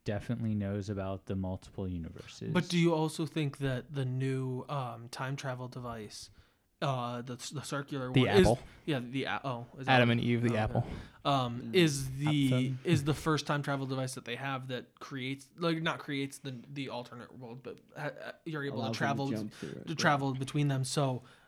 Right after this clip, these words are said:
Speaker 2: th-, all the worlds may have been different up until, uh, or may have been separate from each other up until a certain point, and then now they're all kind of collapsing upon one another.
Speaker 3: So that kind of, that kind of leads into the, uh, it plays into also the color theory that I have,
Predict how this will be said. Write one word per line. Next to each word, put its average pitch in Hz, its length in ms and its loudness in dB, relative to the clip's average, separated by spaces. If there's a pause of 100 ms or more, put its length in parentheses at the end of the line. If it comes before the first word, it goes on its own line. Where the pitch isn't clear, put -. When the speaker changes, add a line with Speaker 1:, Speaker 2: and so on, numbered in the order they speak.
(240)
Speaker 2:
th-, 170 200 -4
all 160 180 4
the 147 80 0
worlds 139 400 0
may 143 180 0
have 127 160 -4
been 127 160 -4
different 127 540 -8
up 135 180 -8
until, 127 720 -10
uh, 170 80 2
or 165 180 2
may 147 140 0
have 139 120 0
been 131 240 -4
separate 139 520 -4
from 135 180 -8
each 127 160 -8
other 123 260 -6
up 131 140 -6
until 131 240 -8
a 123 40 -8
certain 131 260 -10
point, 123 260 -10
and 127 160 -10
then 127 140 -10
now 120 220 -6
they're 117 180 -8
all 120 100 -8
kind 117 180 -12
of 120 120 -18
collapsing 120 480 -10
upon 117 280 -10
one 101 140 -14
another. 90 300 -12
Speaker 3:
So - 220 10
that 131 180 8
kind 151 180 8
of, 131 120 8
that 135 120 6
kind 143 160 8
of 127 80 6
leads 123 260 8
into 127 280 6
the, 117 320 4
uh, 101 280 0 (1500)
it - 200 10
plays 185 300 12
into 170 340 10
also 135 280 10
the 113 80 4
color 113 340 6
theory 123 320 6
that 123 140 6
I 123 100 4
have, 139 400 6